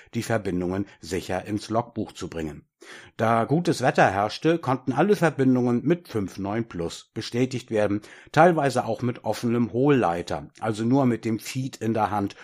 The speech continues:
ohne Spiegel. Sechs Komma neun Kilometer sind zwar keine spektakuläre Entfernung, aber dennoch ist es beeindruckend, diese Feldstärken auf den hohen Frequenzen live zu erleben, freute sich D B sechs N T über das Ergebnis.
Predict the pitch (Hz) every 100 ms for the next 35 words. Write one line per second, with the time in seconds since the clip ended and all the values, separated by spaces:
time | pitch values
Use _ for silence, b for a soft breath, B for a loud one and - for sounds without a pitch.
0 | B - 87 85 101 - 104 107 82 -
1 | _ _ _ _ _ - B B B 147
2 | 151 - 151 143 147 147 143 135 143 196
3 | 202 147 131 - 110 113 120 120 - 117
4 | - 101 117 107 107 101 95 90 - 113
5 | 147 185 190 135 113 98 123 131 123 B
6 | B - 208 226 - 127 110 120 117 110
7 | - 117 B B 139 139 131 - 98 95
8 | - 98 104 113 101 101 110 95 90 95
9 | 87 107 92 82 87 - 104 B B 92
10 | 80 80 - 107 104 104 113 131 104 B
11 | B B - 107 113 117 98 98 - 107
12 | 101 98 90 - - 107 107 90 82 -
13 | 98 85 78 85 - 104 95 113 - 76
14 | -